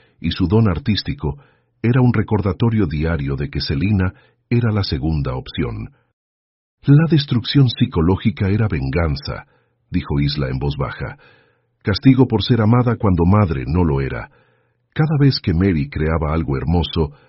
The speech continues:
le recordaba a madre de la mujer que padre realmente quería. Así que tenía que destruirlo.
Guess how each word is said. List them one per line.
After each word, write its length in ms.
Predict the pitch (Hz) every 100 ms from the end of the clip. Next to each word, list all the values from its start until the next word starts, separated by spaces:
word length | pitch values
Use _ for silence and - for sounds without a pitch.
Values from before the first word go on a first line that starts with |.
| _
le 140 | - 101
recordaba 580 | 104 95 104 139 135 113
a 40 |
madre 400 | 98 104 87 85
de 100 | 76
la 80 | 69
mujer 460 | 67 - 92 80 73
que 140 | 80
padre 460 | - 92 85 80 73
realmente 680 | 78 90 82 82 78 71 -
quería. 520 | 69 73 69 53 - _ _ _ _ _ -
Así 280 | 78 -
que 120 | 113 110
tenía 420 | 87 107 107 73
que 100 | 85
destruirlo. 760 | 76 - 78 73 67 65 64